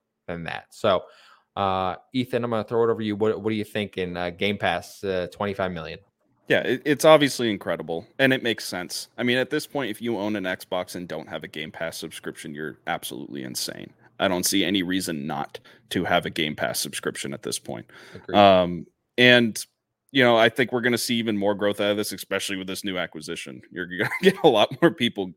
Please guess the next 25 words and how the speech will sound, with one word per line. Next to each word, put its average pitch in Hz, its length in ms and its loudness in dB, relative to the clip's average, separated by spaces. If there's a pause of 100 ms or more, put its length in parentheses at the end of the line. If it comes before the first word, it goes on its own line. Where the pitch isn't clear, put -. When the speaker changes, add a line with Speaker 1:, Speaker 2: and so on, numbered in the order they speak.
Speaker 2:
picking 98 260 -2
up 92 120 -6
Game 95 200 -2
Pass. 82 320 -6 (400)
Um, 95 220 0
and 120 140 4
then 151 160 6
just 147 220 4
the 135 60 2
fact 139 300 4
that 110 80 -2
you 117 120 -4
can 156 180 -6
get 110 240 2
Game 117 220 0
Pass 92 280 -4
for 87 140 -10
P 107 200 -6
C 117 240 -2
and 92 80 -2
not 92 160 -2
even 92 180 -4
own 92 160 -4
an 85 80 -6
Xbox - 640 -8